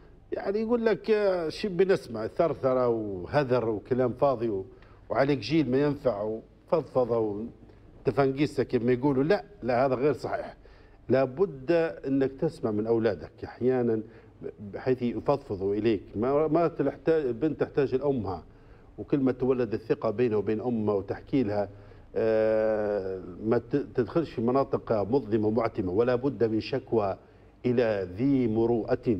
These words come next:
يواسيك أو يسليك أو يتوجعه. ف-، فالحديث مهم جدًا. دعهم يتحدثون، دعهم يعبرون، حتى كان ما عجبتكش طريقة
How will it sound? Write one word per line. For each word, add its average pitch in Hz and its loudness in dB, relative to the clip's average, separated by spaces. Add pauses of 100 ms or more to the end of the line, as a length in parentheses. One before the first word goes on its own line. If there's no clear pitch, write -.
(160)
يواسيك 120 0
أو 123 0
يسليك 147 0 (480)
أو 180 4
يتوجعه. 143 2 (200)
ف-، 160 2 (360)
فالحديث 170 0
مهم 175 2
جدًا. 170 0
دعهم 147 2
يتحدثون، 127 0 (640)
دعهم 131 2
يعبرون، 117 0
حتى - -4
كان 147 -2
ما 139 -4
عجبتكش 127 -2
طريقة 135 2